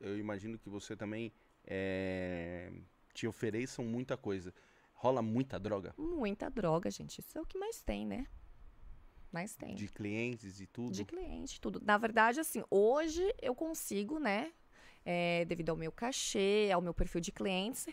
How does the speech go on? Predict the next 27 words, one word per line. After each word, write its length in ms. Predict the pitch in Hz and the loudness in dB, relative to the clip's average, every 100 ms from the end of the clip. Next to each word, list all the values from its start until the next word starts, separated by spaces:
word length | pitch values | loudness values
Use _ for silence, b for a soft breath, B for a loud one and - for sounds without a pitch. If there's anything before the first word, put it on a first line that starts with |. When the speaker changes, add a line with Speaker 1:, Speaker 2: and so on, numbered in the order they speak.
| - | -2
Speaker 2:
recusar 580 | 220 226 - 330 254 294 | 0 0 -2 -2 0 0
atendimentos. 880 | 330 330 339 370 170 - - - - B B B B - | 0 -2 0 0 -2 -6 -12 -14 -16 B B B B -6
Mas 140 | 180 | -4
tem 120 | 196 | -2
menina 300 | 185 175 170 | -2 -2 -4
que 80 | 208 | -4
não 140 | 277 | 0
pode 360 | - 330 185 170 | 4 6 4 0
recusar, 440 | 190 175 170 - - - - - _ _ _ _ | -8 -4 -2 -2 -4 -20 -20 -20 _ _ _ _
né? 320 | - 139 147 190 | -8 -4 -2 -2
Então, 220 | 185 185 | 0 -2
assim, 180 | - 160 | -2 -4
você 240 | 156 - | -6 0
tem 160 | 202 220 | 0 2
cliente 320 | 214 208 - | 2 2 0
que 80 | 254 | 0
ele, 160 | 269 | -2
ele 640 | - 220 226 220 226 220 - - | 2 2 4 2 4 2 4 6
pergunta, 420 | 226 370 294 196 | 8 8 4 0
ele 80 | 190 | 2
fala 120 | 202 | 2
assim: 160 | - | 2
ó, 160 | 185 143 - B B B B B - | 0 0 -4 B B B B B -4
"Você 220 | 208 240 | 4 6
usa 320 | 262 262 208 | 6 6 6
alguma 260 | 180 170 160 | 6 6 2
coisa?" 640 | - 233 208 147 147 - | 8 10 10 8 2 -6